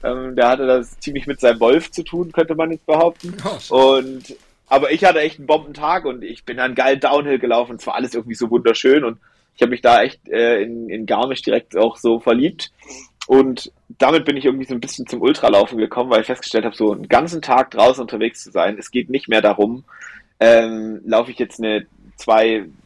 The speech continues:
Speaker 1: neunundfünfzig, um irgendwie beim Marathon so diese Schwelle zu erreichen, oder laufe ich jetzt zehn Kilometer unter fünfunddreißig oder sechsunddreißig Minuten, sondern es geht irgendwie darum, lange draußen zu sein, ein bisschen auch auf seinen Körper zu hören und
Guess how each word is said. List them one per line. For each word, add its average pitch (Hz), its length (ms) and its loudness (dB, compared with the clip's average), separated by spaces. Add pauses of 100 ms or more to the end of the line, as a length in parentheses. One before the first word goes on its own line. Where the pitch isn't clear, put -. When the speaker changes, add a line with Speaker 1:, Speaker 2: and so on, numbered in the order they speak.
(140)
Speaker 1:
neunundfünfzig, 120 960 -2
um 117 200 -4
irgendwie 117 280 0
beim 107 220 4
Marathon 127 520 0
so 113 160 -2
diese 113 300 -4
Schwelle 143 500 0
zu 151 200 -2
erreichen, 156 760 0 (520)
oder 113 540 2
laufe 117 260 -2
ich - 60 -18
jetzt - 260 -16
zehn 123 180 0
Kilometer 117 680 -2
unter 117 460 -2
fünfunddreißig 120 800 -2
oder 107 160 -2
sechsunddreißig 110 680 -2
Minuten, 110 340 -8
sondern 110 220 0
es - 100 -10
geht - 180 -2
irgendwie 120 320 0
darum, 107 440 2 (720)
lange 160 340 4
draußen 131 380 2
zu - 80 -16
sein, 135 380 0
ein 127 60 -10
bisschen 117 280 -10
auch 110 140 -2
auf 117 120 -2
seinen 110 220 0
Körper 135 320 -2
zu 131 160 -4
hören 131 300 2
und 104 280 -8